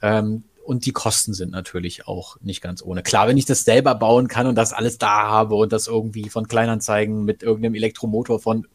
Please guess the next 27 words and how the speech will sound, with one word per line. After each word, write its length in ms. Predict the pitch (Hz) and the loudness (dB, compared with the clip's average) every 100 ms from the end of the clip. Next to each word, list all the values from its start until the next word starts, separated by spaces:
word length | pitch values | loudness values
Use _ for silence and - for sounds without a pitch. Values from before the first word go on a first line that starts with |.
| _ - - - - _ _ _ _ | _ -20 -20 -20 -20 _ _ _ _
was 160 | 131 131 | 0 2
weiß 140 | 120 | 0
ich 100 | 123 | -2
nicht 160 | 127 - | -2 0
was 180 | 113 | 0
mache, 300 | 123 113 120 | 0 -2 -2
dann 320 | 107 101 104 - | -2 -2 -4 -4
kann 200 | 107 104 | -4 -4
sich 100 | 98 | -6
das 180 | 107 | -6
natürlich 400 | 101 - 101 - | -6 -6 -6 -4
rechnen. 380 | 98 98 107 98 - - - - - | -6 -4 -6 -8 -10 -20 -20 -16 -2
Aber 280 | 104 101 | 0 0
für 260 | 95 113 107 | -2 -4 -4
den, 420 | 101 95 92 92 _ 104 | -4 -4 -6 -12 _ -12
ähm, 320 | 98 98 - | -10 -10 -12
normalen, 580 | 101 95 101 113 113 107 | -4 0 2 2 2 -2
grundlegend 840 | - 113 120 165 165 123 117 120 113 | -6 0 4 4 2 0 0 -2 -4
handwerklich 480 | 117 113 107 110 - | -2 -2 -2 -6 -6
begabten 420 | 104 98 - 98 | -4 -4 -4 -6
Menschen 460 | 101 - 107 98 - _ | -6 -6 -6 -8 -10 _
ist 220 | 107 - | -14 -8
das 240 | 98 - - | -6 -6 -8
vermutlich 640 | - 87 101 - 92 - | -8 -8 -8 -8 -12 -14
eher 100 | 92 | -18
keine 300 | - 90 90 | -12 -12 -12
Lösung. 420 | 90 - - 101 | -14 -16 -16 -16